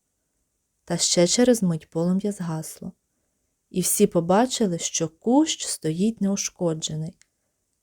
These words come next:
такий же рожево-квітний, усміхнений. І всі зрозуміли, що саме відповіли захисники Дорогобужа на ультиматум.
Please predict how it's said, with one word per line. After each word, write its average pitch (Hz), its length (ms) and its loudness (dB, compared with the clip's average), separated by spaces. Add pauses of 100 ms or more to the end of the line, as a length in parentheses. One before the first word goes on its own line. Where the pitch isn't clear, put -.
(100)
такий 214 420 2
же 202 180 0
рожево-квітний, 175 960 -4 (340)
усміхнений. 170 800 -6 (880)
І 180 100 -4
всі 240 260 2
зрозуміли, 170 680 2
що - 240 -4
саме 175 440 0
відповіли 160 540 0
захисники 175 600 -6
Дорогобужа 160 720 -4
на 160 120 -4
ультиматум. 160 760 -8